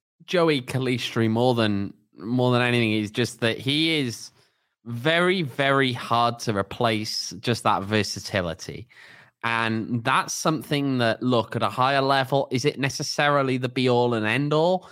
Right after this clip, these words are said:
that someone can be that kind of versatile? Maybe not. But at this level, when you're dealing with limited squad sizes,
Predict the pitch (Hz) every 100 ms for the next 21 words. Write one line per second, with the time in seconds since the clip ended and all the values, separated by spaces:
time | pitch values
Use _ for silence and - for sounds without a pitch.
0 | - - - - 117 113 107 107 110 107
1 | 98 107 104 98 110 - 127 131 135 135
2 | - _ _ 123 127 135 127 120 117 113
3 | 104 90 - 113 110 - - _ 123 117
4 | 120 151 220 - 147 127 120 110 110 113
5 | 113 117 113 113 110 104 110 117 123 123
6 | - 98 - - 143 143 139 - 147 143
7 | 139 127 139 135